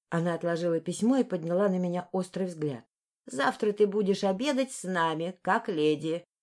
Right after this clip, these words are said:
"Но". "Никаких "но". Сними это тряпье и примерь платье". Дрожащими руками я расстегнула передник.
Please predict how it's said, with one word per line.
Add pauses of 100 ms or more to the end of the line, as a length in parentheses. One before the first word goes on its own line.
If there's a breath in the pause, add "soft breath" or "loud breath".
(280)
"Но". (480)
"Никаких
"но". (100)
Сними
это
тряпье
и
примерь
платье". (560)
Дрожащими
руками
я
расстегнула
передник.